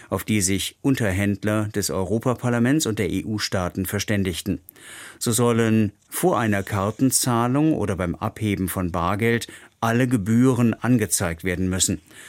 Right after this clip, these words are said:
Das betrifft beispielsweise Wechselkurskosten oder Gebühren an Geldautomaten. Eine weitere Neuregelung betrifft den Identitätsbetrug,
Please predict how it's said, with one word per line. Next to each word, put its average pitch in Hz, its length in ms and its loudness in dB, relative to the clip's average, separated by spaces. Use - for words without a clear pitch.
Das 90 140 -4
betrifft - 360 -4
beispielsweise 98 1000 -2
Wechselkurskosten 131 1200 0
oder 113 340 2
Gebühren 113 440 2
an 107 160 2
Geldautomaten. 101 840 -2
Eine 127 160 2
weitere 143 340 4
Neuregelung 117 720 4
betrifft 131 480 -2
den 113 340 4
Identitätsbetrug, 120 1300 0